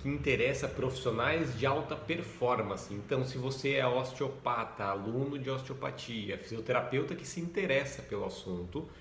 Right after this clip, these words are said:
fica aqui até o final que você vai entender um pouco mais da dinâmica, da mecânica do movimento das vísceras do nosso corpo. Sim, elas movimentam.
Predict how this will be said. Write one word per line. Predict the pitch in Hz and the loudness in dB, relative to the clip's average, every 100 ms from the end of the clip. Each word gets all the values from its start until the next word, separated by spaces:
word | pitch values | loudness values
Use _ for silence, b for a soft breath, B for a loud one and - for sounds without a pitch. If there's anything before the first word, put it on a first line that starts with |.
| B B B B | B B B B
fica | 165 175 | -6 -2
aqui | 190 170 | 0 0
até | - 180 | 2 2
o | 202 | 0
final | 180 143 180 | 2 2 2
que | 185 | 2
você | 151 151 | -4 0
vai | 160 | -2
entender | 160 151 | 0 -2
um | 160 | -2
pouco | - 180 170 | 0 -2 0
mais | 143 156 135 | 0 0 2
da | 147 | 0
dinâmica, | - 160 139 135 113 95 90 | 0 0 4 4 4 -2 -2
da | 98 | 0
mecânica | 101 104 - 127 160 190 | 0 -4 -4 2 2 2
do | 202 196 | 2 2
movimento | 160 160 247 233 240 190 156 170 220 220 - | 2 4 4 2 0 0 2 2 0 -2 0
das | 226 175 | 0 2
vísceras | 120 165 - 165 147 | 0 -4 -2 -2 -2
do | 143 | -2
nosso | 156 196 | -2 -2
corpo. | - 113 110 - B B B B B | 2 2 2 -6 B B B B B
Sim, | - - 143 131 127 B B B B | -12 -4 0 0 0 B B B B
elas | 92 92 98 | 0 2 0
movimentam. | 107 107 120 113 110 107 92 92 | -2 -4 -2 0 2 2 0 -4